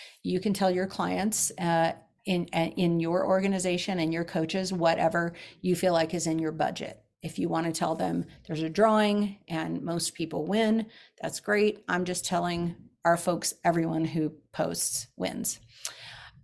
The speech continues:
Um, and also let them know that we're doing a matching and they can donate, and, um, we're doing a matching on the donations.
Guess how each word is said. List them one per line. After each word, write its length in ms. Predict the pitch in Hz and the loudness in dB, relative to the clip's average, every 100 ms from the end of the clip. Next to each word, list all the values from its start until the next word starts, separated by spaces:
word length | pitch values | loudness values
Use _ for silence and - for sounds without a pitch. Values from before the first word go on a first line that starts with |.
| 180 | 2
Um, 560 | 175 175 170 170 170 - _ _ | 4 4 2 0 -2 -4 _ _
and 220 | - 196 185 | 2 2 4
also 300 | 202 196 202 | 4 4 4
let 180 | 175 175 | 4 2
them 140 | 165 | 0
know 180 | 151 160 | 0 0
that 220 | 160 - | 0 -2
we're 120 | 165 | -4
doing 280 | 165 156 170 | -2 -2 -2
a 40 | |
matching 520 | 156 143 147 - 151 185 | 0 -2 -2 -4 -4 -4
and 120 | 170 | -2
they 100 | 185 | -2
can 180 | 185 185 | 0 4
donate, 540 | 226 214 202 202 202 | 6 6 4 0 -4
and, 400 | - 165 165 160 - | -4 -2 -2 -2 -4
um, 240 | 170 165 165 | -6 -4 -2
we're 120 | 165 | -2
doing 260 | 165 151 | -2 -4
a 20 | - | -4
matching 420 | 53 - - - | -6 -6 -6 -6
on 120 | - | -6
the 80 | - | -8
donations. 720 | - - - - - - - | -8 -8 -6 -6 -6 -6 -8